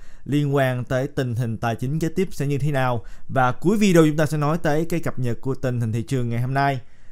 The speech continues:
Chúng ta bây giờ hãy nói tới tin tức liên quan tới vaccine. Thì các bạn thấy được là liên quan tới vaccine, đây là cái thông tin rất quan trọng, tại vì chúng ta có thể đưa ra những cái gói hỗ trợ, Cục Dự trữ Liên bang có thể cắt lãi suất. Nhưng mà nếu như mà các bạn muốn chúng ta thấy được cái sự hồi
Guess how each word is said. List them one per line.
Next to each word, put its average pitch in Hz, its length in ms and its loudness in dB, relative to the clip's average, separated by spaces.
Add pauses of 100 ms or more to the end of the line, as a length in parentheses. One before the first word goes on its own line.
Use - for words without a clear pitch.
(120)
Chúng 196 160 -4
ta 202 140 6
bây 170 120 4
giờ 156 120 4
hãy 143 80 2
nói 147 200 -2
tới 214 80 -4
tin 165 180 -2
tức 214 160 -2 (180)
liên 143 320 -2
quan 131 340 -2
tới 131 360 0
vaccine. 131 600 0 (340)
Thì 143 140 -2
các 156 140 -4
bạn 135 160 2
thấy 180 160 0
được 143 240 4
là 123 140 0
liên 139 220 -2
quan 143 80 -2
tới 139 80 -4
vaccine, 139 440 0 (200)
đây 151 200 2
là 147 120 4
cái 151 140 -4
thông 156 140 -2
tin 147 120 0
rất 196 140 2
quan 147 180 2
trọng, 117 300 0
tại 123 240 2
vì 131 180 0
chúng 156 180 -4
ta 143 120 2
có 120 60 -6
thể 139 120 0
đưa 147 300 2
ra 127 60 -2
những 110 120 -4
cái 131 100 -4
gói 143 120 2
hỗ 151 140 0
trợ, 117 340 2 (560)
Cục 143 160 0
Dự 143 80 -4
trữ 147 100 2
Liên 170 160 4
bang 143 240 4
có 143 60 -4
thể 139 80 0
cắt 160 200 -2
lãi 117 100 0
suất. 202 200 0 (380)
Nhưng 175 220 4
mà 135 280 4 (180)
nếu 151 260 2
như 214 180 2
mà 139 120 2
các 143 120 -2
bạn 123 300 0
muốn 165 280 2
chúng 165 160 0
ta 131 160 4
thấy 156 260 -2
được 151 200 4
cái 135 60 -4
sự 131 140 -2
hồi 120 200 0